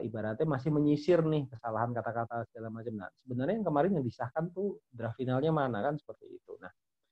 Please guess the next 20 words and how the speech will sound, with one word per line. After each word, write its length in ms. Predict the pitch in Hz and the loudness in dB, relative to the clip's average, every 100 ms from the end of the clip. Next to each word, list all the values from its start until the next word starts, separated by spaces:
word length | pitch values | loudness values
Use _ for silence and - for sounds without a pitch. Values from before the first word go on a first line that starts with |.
| _ _ - | _ _ -10
itu 80 | 120 | -6
satu. 480 | 135 123 120 113 123 | 0 0 0 -4 -2
Yang 160 | 127 | 0
kedua 320 | 127 123 143 202 | 0 4 6 6
misalnya, 480 | 151 110 104 110 | 4 -2 -6 -6
apa 240 | - - 185 | -4 2 2
yang 240 | 180 180 - _ _ | 2 -2 -10 _ _
sekarang 320 | - 147 151 135 | 0 2 4 4
menjadi 480 | 120 117 123 123 | 2 4 4 2
tuntutan 400 | 131 123 127 123 | 2 -2 0 0
teman-teman 480 | 123 123 143 196 147 | 0 -2 0 0 2
baik 160 | 110 104 | 0 -2
dari 160 | 104 104 | -2 -2
mahasiswa 600 | 104 101 120 - 117 110 | -4 -8 -10 -8 -8 -8
atau 160 | 113 110 | -10 -12
guru 240 | 127 196 202 | -4 -2 -2
ya, 80 | - _ _ _ _ - | -4 _ _ _ _ 0
silahkan 400 | 139 165 151 127 | 4 4 4 4
karena 400 | 117 131 143 139 | 2 0 0 -2
hak-hak 760 | - - - _ - - 110 | -4 -4 -4 _ -10 -2 -2